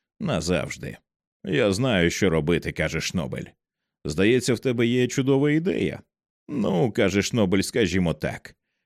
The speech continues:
Якщо ти пообіцяєш, я маю на увазі, справді пообіцяєш не ставити дурнуватих запитань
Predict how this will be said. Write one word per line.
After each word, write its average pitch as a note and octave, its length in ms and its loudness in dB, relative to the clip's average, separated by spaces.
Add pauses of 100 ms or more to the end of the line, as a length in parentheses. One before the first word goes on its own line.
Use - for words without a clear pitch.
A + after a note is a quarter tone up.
(120)
Якщо C3+ 380 0
ти A#2+ 100 0
пообіцяєш, A2+ 840 2
я F#2 120 4
маю G#2+ 280 2
на G2 120 2
увазі, F#2+ 460 2
справді G2+ 540 0
пообіцяєш F#2 840 0
не G#2+ 120 2
ставити G2 440 2
дурнуватих G2+ 640 2
запитань G2+ 640 0